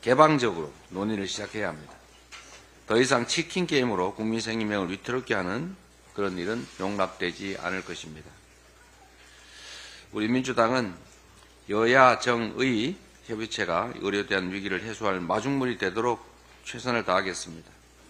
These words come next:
정부 여당도 자존심보다는 국민 생명을 지킨다는 자세로 이 문제에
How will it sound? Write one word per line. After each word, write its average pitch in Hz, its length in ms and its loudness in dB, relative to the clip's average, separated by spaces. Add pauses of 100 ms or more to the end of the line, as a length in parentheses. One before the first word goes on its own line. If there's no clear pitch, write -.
(220)
정부 98 360 -4
여당도 107 600 0 (1300)
자존심보다는 120 960 4 (400)
국민 113 360 2
생명을 147 460 4
지킨다는 117 760 6
자세로 87 640 0
이 92 120 -6
문제에 85 580 -4